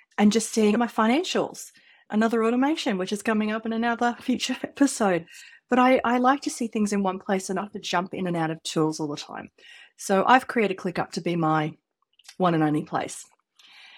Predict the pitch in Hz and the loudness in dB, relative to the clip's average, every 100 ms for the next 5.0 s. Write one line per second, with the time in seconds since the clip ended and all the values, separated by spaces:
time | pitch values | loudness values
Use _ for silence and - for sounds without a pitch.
0 | - 240 - 302 359 - 196 - 196 190 | 2 2 2 2 2 4 2 2 2 4
1 | 190 175 - - - - _ - 208 247 | 6 4 2 -4 -10 -16 _ 2 6 8
2 | 262 - 190 185 - 190 175 180 175 165 | 6 4 2 2 0 -2 -2 -2 2 4
3 | 165 160 160 - 190 185 160 160 - 180 | 4 0 -2 -4 -6 -4 -2 -2 -2 -2
4 | 175 165 160 - 170 - 180 170 160 - | 0 0 -2 -2 -2 -2 -6 -6 -6 -8